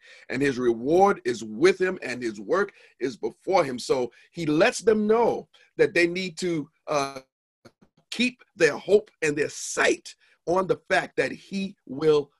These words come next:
come. And even back then, it took faith, because the things that they were dealing with during that time, uh, you had to believe. Even going back to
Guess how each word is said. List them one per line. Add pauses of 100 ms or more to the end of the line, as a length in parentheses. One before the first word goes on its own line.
(140)
come.
And
even
back
then, (400)
it
took (200)
faith, (100)
because
the (100)
things
that
they
were
dealing
with
during
that
time, (300)
uh, (120)
you (160)
had
to (380)
believe. (120)
Even
going
back
to